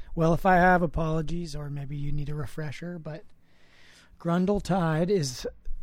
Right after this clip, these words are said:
a, something that I came up with, I guess. I guess you could call it the ho-, holiday season, but it's more fun to say Grundletide. And it's kind of the, uh,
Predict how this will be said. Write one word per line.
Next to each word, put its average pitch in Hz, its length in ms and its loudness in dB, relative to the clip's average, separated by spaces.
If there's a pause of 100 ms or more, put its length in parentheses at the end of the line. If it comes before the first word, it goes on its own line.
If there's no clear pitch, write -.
(280)
a, 143 540 -4 (1300)
something 285 320 0
that 196 160 6
I 185 180 4
came 160 300 -2
up 151 140 -6
with, 147 120 -6
I 143 120 -4
guess. 160 360 -4
I 196 80 -8
guess 175 180 -2
you 233 60 -2
could 196 160 -4
call 170 200 0
it 151 100 -6
the 170 80 -6
ho-, 143 240 -2
holiday 165 400 -2
season, 151 460 -2
but 147 120 -6
it's - 140 -10
more 160 200 -4
fun 165 260 -6
to 143 60 -6
say 143 220 -8
Grundletide. 139 800 -8 (840)
And 156 240 -4
it's 151 220 -8
kind 170 300 -2
of 156 160 -4
the, 156 260 -2
uh, 139 460 -6